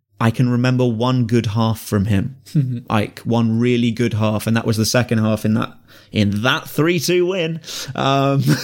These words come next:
Speaker 1: <laughs> um,
Speaker 2: Where he, I
Speaker 1: and
Speaker 2: think, came on
Speaker 1: apart-
Speaker 2: as a sub too, if I'm not
Speaker 1: No,
Speaker 2: mistaken.
Speaker 1: no, he started. He
Speaker 2: Oh, he
Speaker 1: started that.
Speaker 2: started?
Speaker 1: He started that.
Speaker 2: Oh, yeah.
Speaker 1: Yeah, I remember David Alaba having him in his pocket for the first half. Um,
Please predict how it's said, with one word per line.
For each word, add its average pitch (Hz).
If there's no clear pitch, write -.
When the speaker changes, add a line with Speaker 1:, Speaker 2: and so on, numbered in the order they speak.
Speaker 1:
<laughs> -
um, 151
Speaker 2:
Where 120
he, 151
I 160
Speaker 1:
and 165
Speaker 2:
think, 160
came 156
on 151
Speaker 1:
apart- 160
Speaker 2:
as 127
a 120
sub 123
too, 104
if -
I'm 98
not 95
Speaker 1:
No, -
Speaker 2:
mistaken. 147
Speaker 1:
no, 143
he 131
started. 135
He 135
Speaker 2:
Oh, -
he 123
Speaker 1:
started 135
that. 117
Speaker 2:
started? 117
Speaker 1:
He 107
started 110
that. 110
Speaker 2:
Oh, 107
yeah. 98
Speaker 1:
Yeah, 117
I 123
remember 123
David 117
Alaba 113
having 104
him 107
in 107
his 107
pocket -
for -
the 110
first 101
half. -
Um, 101